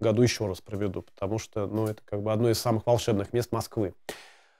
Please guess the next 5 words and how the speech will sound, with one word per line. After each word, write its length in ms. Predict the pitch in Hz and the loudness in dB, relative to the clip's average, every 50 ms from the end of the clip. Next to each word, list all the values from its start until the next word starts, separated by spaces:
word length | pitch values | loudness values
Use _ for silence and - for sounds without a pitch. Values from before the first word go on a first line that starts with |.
| _ _ _ _ _ _ _ _ - | _ _ _ _ _ _ _ _ 2
Следующая 560 | 147 - - - 226 285 302 330 - - 277 | 4 10 12 12 12 12 12 12 12 12 12
категория 520 | 208 - 202 - 214 190 185 190 175 165 156 | 12 12 12 12 12 12 12 12 12 12 12
Романовых — 640 | 160 160 170 175 165 143 127 120 117 117 117 - - - - | 12 12 12 12 12 12 12 12 8 6 6 4 2 10 12
это 280 | 165 220 220 240 220 | 12 12 12 12 10
то, 640 | 220 - - 254 262 277 285 294 294 269 202 160 | 10 10 12 12 12 12 12 12 12 12 12 10